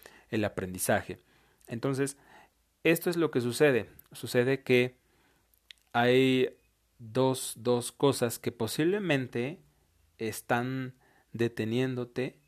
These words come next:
para poder desarrollar un tema. Y yo las, las descubrí de esta manera. Y son dos tipos de miedo. Uno es miedo al éxito y la otra es miedo al fracaso. Te preguntarás,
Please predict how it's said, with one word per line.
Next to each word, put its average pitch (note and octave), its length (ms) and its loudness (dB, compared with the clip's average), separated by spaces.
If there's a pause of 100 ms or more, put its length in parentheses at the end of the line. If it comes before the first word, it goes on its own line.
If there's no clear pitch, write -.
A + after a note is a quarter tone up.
(560)
para A2 520 0
poder B2 260 0
desarrollar A#2 560 -4
un A#2+ 100 -8
tema. D#3+ 380 -4 (500)
Y A#2+ 520 0
yo C3 500 2
las, A2 600 -2
las A2 200 -2
descubrí A#2 440 0
de A#2+ 100 4
esta A2+ 180 -2
manera. A#2+ 460 -2 (800)
Y A2 120 -4
son C3 280 -4
dos C3 220 -2
tipos A#2 320 -2
de G#2 100 -6
miedo. G2+ 300 -8 (360)
Uno G3+ 440 2
es B2 360 -2 (100)
miedo A#2 520 -2
al G#2+ 100 0
éxito D3+ 540 -2 (720)
y C3 80 0
la C#3 140 4
otra C#3+ 320 4
es - 340 -4
miedo G#2 420 -8
al G2 100 -6
fracaso. B2 540 -4 (680)
Te B2 100 0
preguntarás, B2 720 -2